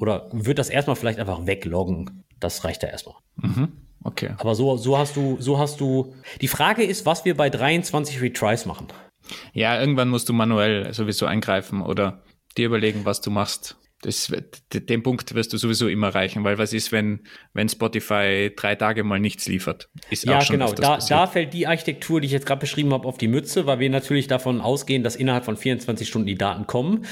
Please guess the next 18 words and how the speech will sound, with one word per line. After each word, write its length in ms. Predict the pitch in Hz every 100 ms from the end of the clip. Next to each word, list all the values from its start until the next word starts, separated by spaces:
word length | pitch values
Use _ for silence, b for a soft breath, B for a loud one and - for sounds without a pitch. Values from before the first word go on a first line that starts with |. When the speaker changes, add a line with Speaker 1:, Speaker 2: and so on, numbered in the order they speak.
| B B
Speaker 1:
Aber 260 | 127 139 143
zur 340 | - 135 131
Speaker 2:
Aber 220 | 113 139
das 140 | 143 -
Speaker 1:
zur 60 |
Speaker 2:
ist 140 | 190 -
manuell 360 | 139 160 143
Intervention. 640 | 135 131 127 117 113 - 113
Das 140 | 117
ist 140 | 143
okay. 280 | 113 - 113
Das, 220 | 107 101
das 180 | - 113
hast 180 | 135 -
du 60 | 110
immer. 320 | 104 90 -
Da-, 120 | - 110
also 300 | 113 104